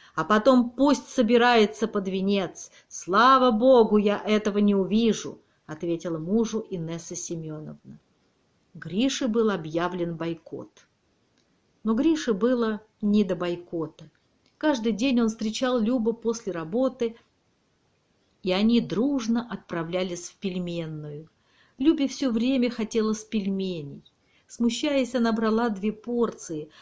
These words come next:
с уксусом и со сметаной. А Гриша переживал, что уксус в ее Любином положении не самый полезный продукт.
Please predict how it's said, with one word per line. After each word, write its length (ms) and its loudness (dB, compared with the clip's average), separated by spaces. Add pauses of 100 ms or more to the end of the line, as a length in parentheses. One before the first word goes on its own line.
с 200 -10
уксусом 680 0
и 100 -2
со 160 -8
сметаной. 840 -6 (460)
А 100 -6
Гриша 340 -4
переживал, 600 -2
что 400 -2
уксус 540 -4
в 40 -16
ее 320 -4
Любином 540 2
положении 720 0 (240)
не 140 4
самый 480 -2
полезный 480 0
продукт. 600 -8